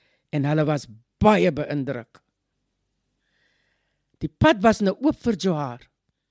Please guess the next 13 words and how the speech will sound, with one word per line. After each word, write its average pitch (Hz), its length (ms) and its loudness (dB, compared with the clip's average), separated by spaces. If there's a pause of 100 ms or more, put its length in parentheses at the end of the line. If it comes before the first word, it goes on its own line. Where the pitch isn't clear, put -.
(520)
Hy 233 200 6
het 277 160 2
nog 247 180 0
net 233 180 0
drie 247 220 2
jaar 247 220 4
lank 208 320 -2
balletdans 190 720 -2
gedoen. 160 440 -12 (560)
Net 247 320 0
drie. 277 240 2 (1300)
Maar 143 220 -6
hy 147 80 -4